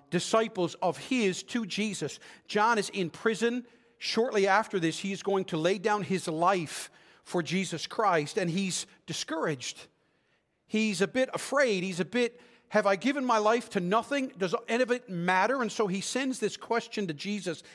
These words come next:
and wants to know, "Are you truly the Messiah?" And so Jesus answers those doubts, sends the disciples back to John and says, "Tell John that the blind are, are able to see and the, and the deaf hear and,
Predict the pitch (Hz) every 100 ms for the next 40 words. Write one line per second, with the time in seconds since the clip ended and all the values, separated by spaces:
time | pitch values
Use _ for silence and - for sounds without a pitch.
0 | - 185 185 208 240 - 208 214 214 190
1 | 190 196 254 - - 302 294 196 190 -
2 | - - 165 202 196 - - 247 269 190
3 | 127 113 - _ _ _ _ _ _ _
4 | - - 220 214 240 - 254 294 311 269
5 | - 214 285 320 - 247 165 151 202 165
6 | - 196 151 165 - - - - - -
7 | - 247 269 269 226 - 214 208 175 127
8 | 208 220 - 170 214 190 170 - 160 -
9 | - 233 262 180 165 208 180 147 - -
10 | - - 156 175 214 233 208 175 - -
11 | 170 190 196 180 - 233 233 214 175 151
12 | - - 175 165 202 233 - 247 247 226
13 | 196 165